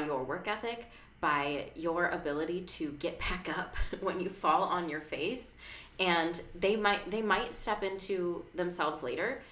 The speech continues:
but right now, the only thing that's doing is holding you back. And if you're sensitive to energy,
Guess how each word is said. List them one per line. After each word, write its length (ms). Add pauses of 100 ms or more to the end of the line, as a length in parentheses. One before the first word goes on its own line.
(300)
but 220
right 200
now, 300
the 160
only 160
thing 160
that's 180
doing 200
is 100
holding 280
you 60
back. 260 (540)
And 360 (140)
if 180
you're 340
sensitive 420
to 140
energy, 440